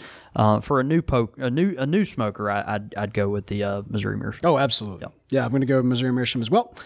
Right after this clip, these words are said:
Speaker 2: Uh, Genesis versus Romans instead of, uh, specifically here, better book of the Bible.
Speaker 1: Then you can't even ask that. Like, I, I mean, wait, which one's better? I don't know.
Speaker 2: I mean,
Speaker 1: I don't think either of them are better.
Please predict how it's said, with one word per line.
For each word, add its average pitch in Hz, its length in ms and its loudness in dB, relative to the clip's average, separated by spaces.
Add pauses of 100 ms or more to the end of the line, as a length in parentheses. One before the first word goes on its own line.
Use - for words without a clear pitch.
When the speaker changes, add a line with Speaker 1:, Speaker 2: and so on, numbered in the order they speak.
(300)
Speaker 2:
Uh, 170 220 4
Genesis 214 560 2
versus 156 380 2
Romans 190 540 2 (100)
instead 147 320 0
of, 131 200 -4
uh, 131 260 -4 (120)
specifically 156 460 0
here, 151 160 6
better 160 460 2
book 156 260 2
of 120 100 -6
the 117 80 0
Bible. 104 300 -6
Speaker 1:
Then 466 180 4
you 587 100 -10
can't 587 240 2
even 233 220 2
ask 131 360 -2
that. - 360 -8
Like, 135 220 2
I, 190 240 4
I 147 40 0
mean, 147 280 0 (160)
wait, - 200 2 (800)
which 147 260 0
one's 170 140 4
better? 127 540 0 (120)
I 220 140 0
don't 427 140 -2
know. 143 340 -4 (460)
Speaker 2:
I 233 60 2
mean, 262 500 2
Speaker 1:
I 466 40 -6
don't 554 140 2
think 494 160 2
either 508 220 2
of 131 60 0
them 131 80 0
are 120 40 0
better. 135 560 0